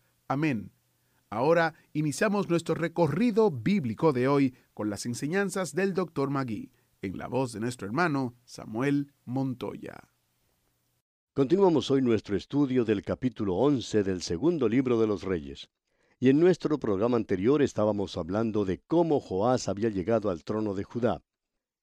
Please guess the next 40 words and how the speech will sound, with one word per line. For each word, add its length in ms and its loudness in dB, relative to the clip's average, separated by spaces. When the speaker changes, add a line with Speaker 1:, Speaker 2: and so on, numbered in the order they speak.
Speaker 2:
Y 60 4
dijimos 380 4
que 100 0
cuando 300 2
Joás 320 2
tenía 260 2
como 460 -2
seis 360 2
años, 640 -2
Joiada, 640 2
el 80 2
sacerdote, 720 0
mandó 320 4
a 40 6
buscar 360 2
a 40 4
los 200 -2
jefes, 480 0
a 60 -2
los 140 -8
capitanes 800 -2
y 100 -4
gente 360 2
de 80 0
la 80 0
guardia 420 2
de 80 -2
Israel, 560 -2
y 140 0
les 180 2
reveló 540 4
que 240 4
el 120 0
rey 220 2
tenía 280 2
un 120 0
hijo 240 2
que 140 -4
todavía 400 2
vivía. 440 0